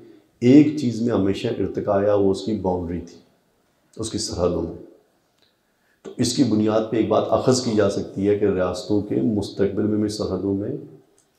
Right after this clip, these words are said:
इर्तिका होगा। ऐसा तो नहीं हो सकता कि सरहदें एक जैसी पड़ी, क्योंकि जो माजी में हुआ है मुस्तकबिल में वही होगा,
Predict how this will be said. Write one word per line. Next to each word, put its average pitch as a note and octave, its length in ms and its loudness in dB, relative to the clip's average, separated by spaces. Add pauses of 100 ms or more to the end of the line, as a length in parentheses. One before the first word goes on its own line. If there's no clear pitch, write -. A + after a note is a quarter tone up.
(260)
इर्तिका - 460 -4
होगा। F#2+ 360 -6 (440)
ऐसा F2+ 200 -4
तो A2 100 -4
नहीं A#2+ 100 -2
हो A#2+ 60 0
सकता - 220 -6
कि G#2+ 100 -4
सरहदें F#2+ 320 -2
एक F#2 140 -4
जैसी - 200 -8
पड़ी, F#2+ 200 -6 (1400)
क्योंकि - 160 -4
जो G2 140 2
माजी F#2+ 300 6
में D3 80 8
हुआ A#2 180 6
है A2 80 8
मुस्तकबिल F#2+ 360 0
में F#2+ 100 0
वही F#2 120 -4
होगा, G2 220 -10